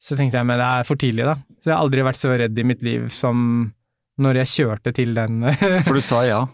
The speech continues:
Speaker 1: Ja, jeg sa ja.
Speaker 2: Ja,
Speaker 1: Ja, men så
Speaker 2: ja, ja.
Speaker 1: det, det er jo litt det som går her igjen, går igjen nå da.
Speaker 2: Ja.
Speaker 1: Det har vært hovedsakelig mye glede i det å løpe løp for meg.
Speaker 2: Ja.
Speaker 1: Og så har jeg møtt litt folk som driver med andre typer idretter og frikjørere og an-, som er litt sånn,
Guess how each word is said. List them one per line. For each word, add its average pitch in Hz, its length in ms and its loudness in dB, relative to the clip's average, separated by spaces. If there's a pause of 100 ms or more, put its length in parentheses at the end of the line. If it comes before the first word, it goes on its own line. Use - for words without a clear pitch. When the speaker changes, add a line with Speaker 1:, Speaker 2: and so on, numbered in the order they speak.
(160)
Speaker 1:
Ja, 175 200 2
jeg 185 80 2
sa 170 160 4
ja. 139 260 4
Speaker 2:
Ja, 170 80 4
Speaker 1:
Ja, 170 80 2
men 165 120 2
så 170 160 2
Speaker 2:
ja, - 0 -
ja. 151 220 2
Speaker 1:
det, 151 40 -2
det 160 80 2
er 170 100 2
jo - 20 2
litt 156 120 2
det 139 140 2
som 139 140 0
går 127 160 2
her 123 200 0
igjen, 127 240 0
går 143 180 4
igjen 120 140 0
nå 123 100 2 (180)
da. 120 60 0
Speaker 2:
Ja. 117 120 0 (160)
Speaker 1:
Det 143 100 2
har 160 180 2 (240)
vært 160 200 2
hovedsakelig 165 480 2
mye 147 180 2
glede 123 360 0
i 123 60 0
det 123 100 2
å 123 60 2
løpe 127 200 0
løp 120 220 0
for 127 80 -4
meg. 127 300 0 (160)
Speaker 2:
Ja. 98 80 -4 (200)
Speaker 1:
Og 160 60 -2
så 175 80 2
har 175 80 2
jeg 165 80 2
møtt 156 140 -2
litt 143 180 2
folk 131 240 0
som 143 160 0
driver 135 240 4
med 139 100 2
andre 123 680 0
typer 135 340 2
idretter 123 380 0
og 120 80 0
frikjørere 127 1080 2 (140)
og 123 280 2 (760)
an-, 143 280 2
som 147 160 0
er 127 120 0
litt 131 100 2
sånn, 123 220 2